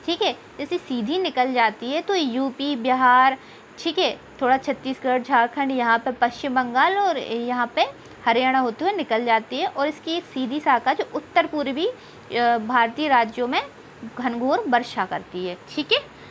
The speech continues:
तो यही एक है ये जो दक्षिण पश्चिम मानसून है ना, दक्षिण पश्चिम मानसून, यही, यहीं से क्या है कि यहाँ की प्रायद्वीपीय नदियाँ हैं, अधिकतर वर्षा प्राप्त करती हैं। और दक्षिण पश्चिम मानसून कब आता है?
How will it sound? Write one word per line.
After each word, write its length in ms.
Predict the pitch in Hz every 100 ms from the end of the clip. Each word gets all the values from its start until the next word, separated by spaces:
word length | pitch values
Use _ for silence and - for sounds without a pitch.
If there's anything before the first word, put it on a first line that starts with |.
| - - - - - - - -
तो 80 |
यही 380 | 370 262 269 294 339
एक 180 | 359
है 240 | 294 247 359 480 - -
ये 60 | 381 359
जो 60 | 370
दक्षिण 360 | 277 277 - 392
पश्चिम 420 | 370 370 381 370
मानसून 560 | 311 277 285 - 339 311
है 100 | 269
ना, 120 | 427 320 226
दक्षिण 300 | 285 - 339
पश्चिम 340 | 302 294 - 262
मानसून, 460 | 240 220 220 208 - - - - - - 220 202
यही, 460 | 277 311 359 208 - - - - -
यहीं 340 | 233 269 320 349
से 200 | 349 403 480 - -
क्या 160 | 277
है 180 | 277 277
कि 180 | 269 349 508 - - - 247
यहाँ 280 | 277 285
की 140 | 285 381
प्रायद्वीपीय 580 | 370 294 277 277 269 302
नदियाँ 360 | 285 254 269 277
हैं, 180 | 339 403
अधिकतर 460 | 262 240 285 - 381
वर्षा 400 | 247 247 - 285
प्राप्त 400 | 262 208 202 -
करती 360 | 190 190 - 202
हैं। 80 | -
और 200 | - 247
दक्षिण 400 | 233 262 - 370 370
पश्चिम 340 | 349 - 381
मानसून 460 | 339 311 - 359 359
कब 180 | 277 277
आता 280 | 311 302 330
है? 180 | 339